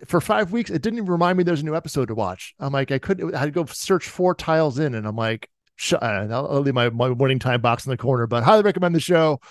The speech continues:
Amazon, Amazon's back in the sports business, everybody, so you can, uh, enjoy that. Richard, I'm sure you'll be right on top of that tonight for, uh, Thursday Night Football.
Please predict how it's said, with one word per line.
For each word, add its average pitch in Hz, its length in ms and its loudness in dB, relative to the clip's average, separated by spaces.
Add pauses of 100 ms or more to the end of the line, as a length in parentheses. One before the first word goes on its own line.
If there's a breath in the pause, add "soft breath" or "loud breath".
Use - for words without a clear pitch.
(320 loud breath)
Amazon, 147 440 2
Amazon's 180 480 6
back 170 200 4
in 165 80 -6
the 156 40 -2
sports 151 320 0
business, 147 360 -2
everybody, 139 440 2
so 123 120 -6
you 127 100 -4
can, 123 180 -6
uh, 120 380 -2
enjoy 143 320 2
that. 139 240 4 (140)
Richard, 131 260 -2
I'm 123 80 -2
sure 131 200 -2
you'll 123 80 0
be 120 100 0
right 123 140 0
on 120 100 -2
top 120 180 -2
of 123 80 0
that 120 180 -2
tonight 120 360 -2
for, 113 200 -4
uh, 113 520 -6
Thursday 127 200 -2
Night 127 160 -4
Football. 185 520 6